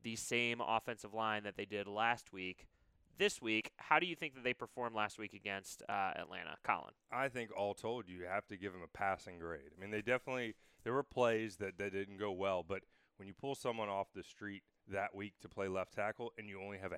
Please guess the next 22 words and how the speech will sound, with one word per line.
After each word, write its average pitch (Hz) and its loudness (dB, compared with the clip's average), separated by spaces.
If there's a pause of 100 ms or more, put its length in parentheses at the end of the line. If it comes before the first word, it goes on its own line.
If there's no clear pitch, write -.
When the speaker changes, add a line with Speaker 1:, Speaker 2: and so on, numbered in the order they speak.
Speaker 2:
handful 104 -4
of 101 -6
plays 107 0
that 101 -10
go 95 -2
that 98 0
way, 107 -2 (580)
I 98 0
think 110 -6
you 107 -2
have 104 0
to 104 -14
give 98 -2
everybody 92 2
a, 82 -4 (120)
a 98 -4
thumbs 98 2
up 98 2
for 92 -6
making 95 -4
it 87 -8
work, 85 -2